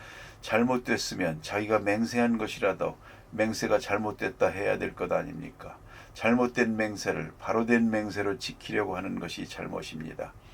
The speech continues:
잘못된 건 잘못된 것입니다. 아무리 부끄럽더라도 "I am sorry" 하고 돌아서야죠. "그건 내가 잘못됐습니다. 무엇이든지는 아닙니다.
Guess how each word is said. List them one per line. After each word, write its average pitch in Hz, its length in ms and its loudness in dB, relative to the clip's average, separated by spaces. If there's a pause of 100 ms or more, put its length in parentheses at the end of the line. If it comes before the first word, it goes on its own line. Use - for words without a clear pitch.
(540)
잘못된 107 600 2
건 95 240 0
잘못된 95 640 -4
것입니다. - 640 -8 (100)
아무리 117 400 4
부끄럽더라도 90 840 0 (220)
"I 101 160 4
am 98 180 2
sorry" 92 420 -4
하고 87 280 -4
돌아서야죠. - 720 -4 (760)
"그건 117 300 4
내가 104 260 8
잘못됐습니다. 90 1200 -6 (500)
무엇이든지는 104 1040 -2 (720)
아닙니다. 87 760 2